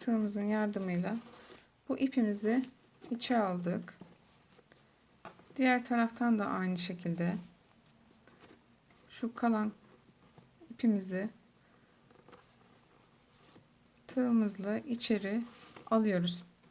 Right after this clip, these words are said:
Ve bu içeri aldığımız ipi şurada çantamızı, plakamızı yaparken içeride gizlediğimiz gibi şu iç kısımlarından şuralara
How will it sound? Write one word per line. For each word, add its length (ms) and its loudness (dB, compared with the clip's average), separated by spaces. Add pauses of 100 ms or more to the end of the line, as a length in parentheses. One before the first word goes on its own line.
(840)
Ve 80 2
bu 140 4
içeri 360 4
aldığımız 640 6
ipi 440 0 (3250)
şurada 320 0
çantamızı, 580 4
plakamızı 520 4
yaparken 600 4 (420)
içeride 380 4
gizlediğimiz 680 6
gibi 280 0 (600)
şu 140 -8 (100)
iç 200 0
kısımlarından 800 2
şuralara 720 4